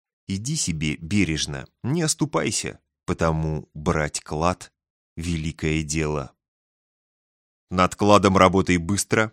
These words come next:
не оглядывайся, а пуще всего не отдыхай. Коли захочешь голос показать, пой тропарь богородичный.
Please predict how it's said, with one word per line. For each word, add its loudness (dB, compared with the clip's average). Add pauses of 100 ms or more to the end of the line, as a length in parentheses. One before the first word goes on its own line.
не 2
оглядывайся, 2 (180)
а 6
пуще 2
всего 4
не 4
отдыхай. 2 (440)
Коли 8
захочешь 6
голос 4
показать, 0 (120)
пой 2
тропарь 4
богородичный. 2